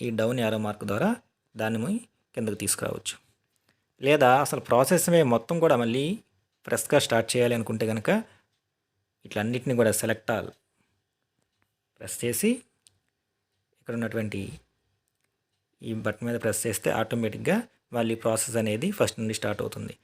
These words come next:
ఇప్పుడు స్కూల్స్ మాత్రమే ఉంటాయి, మీరు మండలంతో స్టార్ట్ చేయాలి కాబట్టి బ్యాక్ ప్రెస్ చేస్తాము. మళ్ళీ అప్లికేషన్ ఫస్ట్ నుండి స్టార్ట్ అవుతుంది. మీ రిక్వైర్డ్ మండలాలు ఏవైతే ఉన్నాయో వాటిని మళ్ళీ order of priority ప్రకారం మీరు మళ్ళీ సెలెక్ట్ చేసుకోవచ్చు.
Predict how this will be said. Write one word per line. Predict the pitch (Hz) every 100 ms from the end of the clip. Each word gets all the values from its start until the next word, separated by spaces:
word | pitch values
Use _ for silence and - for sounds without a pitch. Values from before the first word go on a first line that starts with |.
| _ _
ఇప్పుడు | - 135
స్కూల్స్ | - 147 143 143
మాత్రమే | 139 135 131
ఉంటాయి, | 131 139 165 135
మీరు | 123 120
మండలంతో | 120 135 131 131 120 127 - _ _ -
స్టార్ట్ | 127 123 -
చేయాలి | 131 123
కాబట్టి | 117 123 151 135 107 135 - _ _ _ _ _ _ _ _ _ _ _ _ _ _ _ _ _ - 120
బ్యాక్ | 123 -
ప్రెస్ | 120 -
చేస్తాము. | 117 - 120 185 233 _ _ -
మళ్ళీ | 127 120 113
అప్లికేషన్ | 113 120 120 123 120
ఫస్ట్ | - 123
నుండి | 120 -
స్టార్ట్ | 113 110
అవుతుంది. | 117 123 147 226 - _ _ _ -
మీ | 127 123 117 113
రిక్వైర్డ్ | - 131 127 120
మండలాలు | 117 127 123 117
ఏవైతే | 120 117 110
ఉన్నాయో | 113 113 113
వాటిని | 107 113
మళ్ళీ | 117 117 110
order | 110 120
of | -
priority | 113 110 113
ప్రకారం | 110 110 110 110
మీరు | 110 107
మళ్ళీ | 107 107 -
సెలెక్ట్ | 113 - 123
చేసుకోవచ్చు. | - 123 120 -